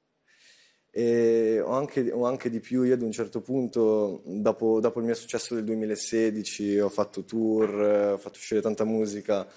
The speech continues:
ehm, re-, rotto tanti record, fatto delle bellissime cose. Ad un certo punto, eh, ero annebbiato da tutto il successo e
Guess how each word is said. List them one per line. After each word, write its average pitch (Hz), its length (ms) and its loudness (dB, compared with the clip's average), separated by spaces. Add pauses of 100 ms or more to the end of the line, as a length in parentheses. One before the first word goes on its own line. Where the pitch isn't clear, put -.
(720)
ehm, 95 1400 2
re-, 107 280 2
rotto 117 340 2
tanti 113 360 -2
record, 110 480 2
fatto - 420 -4
delle 107 300 0
bellissime 117 520 -2
cose. 110 380 2
Ad 117 120 4
un 113 100 -4
certo 110 300 -8
punto, 127 640 -2 (840)
eh, 92 880 -2 (1400)
ero 107 500 2
annebbiato 104 1040 -2 (240)
da 98 180 0
tutto 101 440 0
il 95 120 -2
successo 101 800 -2
e 95 400 0